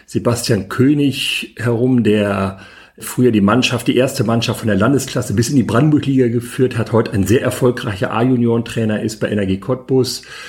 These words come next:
Erfahrene Leute wie Daniel Tauchmann, auch so, glaube ich, die Generation Sebastian König.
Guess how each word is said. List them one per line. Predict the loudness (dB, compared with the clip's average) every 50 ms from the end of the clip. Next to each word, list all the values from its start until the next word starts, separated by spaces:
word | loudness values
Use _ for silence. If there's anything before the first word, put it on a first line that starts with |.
| -18 -18 -20 -20 -20 -6 -4
Erfahrene | -2 -2 0 0 2 2 4 4
Leute | 4 4 4 4 2 2 2
wie | 0 0
Daniel | 2 2 2 2 2 2 2 0
Tauchmann, | 0 0 0 0 0 0 0 0 2 0 0
auch | 0 0 -2 -2
so, | 0 -2 -2
glaube | -2 0 0 -2 -2
ich, | -2
die | -2 0
Generation | 0 0 0 0 -2 -2 -4 -4 -4 -2 -2 0 0
Sebastian | 0 0 -2 -2 -4 -4 -6 -6 -6
König. | -6 -2 0 0 2 2 0 0 -2 -4 -10